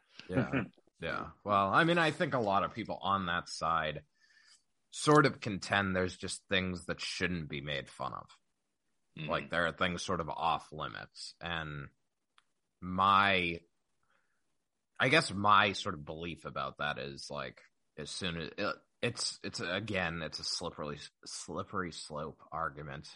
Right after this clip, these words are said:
Speaker 1: which is not a good one, but it's sort of like, who dis-, like, basically who decides? 'Cause, like,
Speaker 2: Mm.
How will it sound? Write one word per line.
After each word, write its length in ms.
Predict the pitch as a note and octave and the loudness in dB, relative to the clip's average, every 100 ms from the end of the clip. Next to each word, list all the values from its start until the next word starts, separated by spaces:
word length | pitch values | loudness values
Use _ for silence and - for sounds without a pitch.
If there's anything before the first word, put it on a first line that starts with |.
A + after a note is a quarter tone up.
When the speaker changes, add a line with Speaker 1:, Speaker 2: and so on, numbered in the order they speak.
| _ | _
Speaker 1:
which 240 | A#1 B1 - | -16 -14 -16
is 120 | - | -12
not 160 | C#2 B1 | -10 -8
a 40 | |
good 200 | C#2+ C#3+ | -2 0
one, 320 | G#2+ F#2 E2 - - - - - _ | 2 0 -2 -10 -20 -20 -20 -20 _
but 140 | F2+ F2+ | -4 -4
it's 120 | - | -2
sort 200 | A2+ F#2+ | 0 0
of 120 | D#2+ | 0
like, 340 | F2 D#2+ D2+ - _ _ _ _ _ _ _ _ _ - | 0 0 -2 -8 _ _ _ _ _ _ _ _ _ -2
who 200 | A#2 G#2+ | 0 0
dis-, 320 | G2+ - - | -2 -4 -2
like, 240 | A2 F#2 - | -2 -2 4
basically 440 | D#3 - G#2 E2 | 4 4 -4 -6
who 180 | - A2+ | -2 -2
decides? 800 | F2+ - E2 B1 G1+ - - - - | -2 -2 -2 -2 -4 -10 -16 -16 -12
'Cause, 280 | D2 C#2 | -12 -10
like, 380 | B1+ G#1 G1+ - _ | -8 -8 -10 -16 _
Speaker 2:
Mm. 260 | B2+ A#2 | 2 2